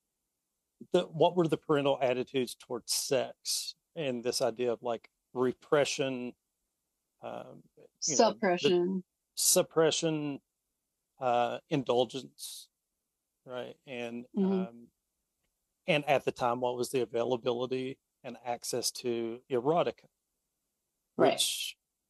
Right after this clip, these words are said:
Speaker 1: w-, I mean, we have a hypersexualized society today, and they have had for a long time. Um, it was, things were more salacious
Speaker 2: Mm-hmm.
Speaker 1: in those days,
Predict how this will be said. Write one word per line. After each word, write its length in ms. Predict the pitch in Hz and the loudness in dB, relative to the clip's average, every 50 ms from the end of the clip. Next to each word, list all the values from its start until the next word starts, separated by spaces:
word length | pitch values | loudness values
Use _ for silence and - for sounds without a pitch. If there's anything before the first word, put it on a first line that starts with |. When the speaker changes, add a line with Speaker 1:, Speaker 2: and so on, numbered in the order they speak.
| _ _ _ _ - | _ _ _ _ -12
Speaker 1:
w-, 280 | 165 135 110 127 147 _ - 147 - - 151 | -12 -12 -12 -14 -20 _ -20 -20 -20 -16 -12
I 60 | 147 | -10
mean, 240 | 131 123 123 117 120 | -8 -8 -8 -8 -6
we 120 | 117 127 113 | -4 -4 -4
have 140 | 127 117 | -2 0
a 40 | 117 | 0
hypersexualized 1080 | - - 139 - 127 - - - - - 131 110 104 110 110 104 95 - _ - - _ _ - | 4 4 4 2 2 -6 -8 -10 -10 -8 -6 -4 -2 -2 -2 -2 -6 -12 _ -18 -20 _ _ -10
society 640 | - - - 123 - 139 120 107 107 110 107 101 _ _ _ _ _ | -8 -8 -6 -4 -2 0 0 0 0 -2 -6 -10 _ _ _ _ _
today, 440 | - 135 139 131 113 110 110 117 _ - | 0 2 4 4 2 0 -6 -14 _ -18
and 120 | 147 117 | -14 -8
they 80 | 117 120 | -4 -4
have 140 | 127 113 107 | -4 -4 -4
had 200 | 113 117 110 - - | -4 -6 -6 -6 -8
for 100 | 139 120 | -8 -8
a 60 | 107 | -6
long 180 | 110 104 101 | -6 -8 -8
time. 320 | - - 175 165 151 120 - _ _ _ _ _ _ _ _ _ _ _ _ _ _ _ _ _ _ - | -8 -6 -4 -4 -4 -4 -6 _ _ _ _ _ _ _ _ _ _ _ _ _ _ _ _ _ _ -16
Um, 460 | 120 113 110 110 - - - - - _ _ _ _ _ _ _ _ _ _ _ _ - | -10 -8 -8 -8 -8 -10 -12 -18 -20 _ _ _ _ _ _ _ _ _ _ _ _ -2
it 160 | 170 139 127 | -2 0 0
was, 800 | 127 123 123 123 120 110 - - - - - - - - - - _ _ _ | 2 2 2 0 0 -4 -8 -10 -8 -8 -8 -8 -8 -10 -14 -18 _ _ _
things 240 | - 156 151 135 - | 0 0 0 0 0
were 60 | 143 | -2
more 240 | 131 127 127 127 127 | -2 -2 0 -2 -2
salacious 720 | - - - 117 120 123 120 - - - - - - - - _ _ _ _ _ _ _ _ _ _ _ _ _ _ _ _ _ - | -2 -4 -2 0 0 0 0 -2 -8 -14 -12 -12 -10 -10 -12 _ _ _ _ _ _ _ _ _ _ _ _ _ _ _ _ _ -4
Speaker 2:
Mm-hmm. 280 | 170 131 151 160 151 135 | -2 -2 0 -2 -2 -4
Speaker 1:
in 100 | 120 113 | -4 -4
those 220 | 113 113 104 - | -4 -4 -6 -6
days, 500 | - - 113 107 110 117 110 - - - | -8 -8 -8 -8 -8 -12 -16 -18 -18 -18